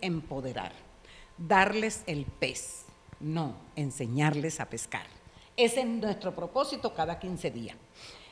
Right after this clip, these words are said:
Entonces, el próximo miércoles, no este porque es festivo,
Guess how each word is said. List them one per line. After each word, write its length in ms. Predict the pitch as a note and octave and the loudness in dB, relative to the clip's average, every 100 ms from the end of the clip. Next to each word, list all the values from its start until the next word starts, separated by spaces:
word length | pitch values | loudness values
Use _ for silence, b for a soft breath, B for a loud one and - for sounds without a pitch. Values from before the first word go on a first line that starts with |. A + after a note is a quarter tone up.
| B | B
Entonces, 680 | D4 D4 C#4 A3+ C4 C4 - | 4 8 8 8 4 2 -2
el 160 | - D#3+ | 0 0
próximo 580 | G#3+ A#3+ B3 - D4+ D4+ | 4 4 4 2 4 4
miércoles, 720 | A3+ G3 F3+ F3 D3+ D3 D#3+ | 4 4 2 0 0 0 0
no 340 | G3+ G#3+ B3+ C#4 | 0 2 4 4
este 480 | C#4 C#4 - - D#4+ | 4 4 0 -6 -4
porque 320 | G#3+ F3+ E3+ | -2 0 -2
es 60 | |
festivo, 500 | E3 F3 - F#3 B2+ | -2 -4 -2 -2 -2